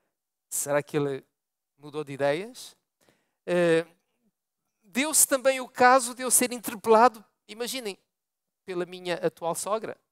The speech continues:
"O que é que se passa contigo?" <laughs> Eu comecei-me a sentir intimidado,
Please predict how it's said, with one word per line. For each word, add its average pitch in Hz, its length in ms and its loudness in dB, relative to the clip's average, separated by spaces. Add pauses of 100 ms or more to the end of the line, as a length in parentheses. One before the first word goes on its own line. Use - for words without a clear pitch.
(100)
"O - 80 -18
que - 180 -12
é 247 60 -6
que - 100 -4
se - 80 0
passa 208 300 2
contigo?" 359 420 -10 (100)
<laughs> - 280 -14 (480)
Eu 285 120 -20
comecei-me 311 440 -2
a 262 40 -2
sentir 247 640 -6
intimidado, 240 680 -2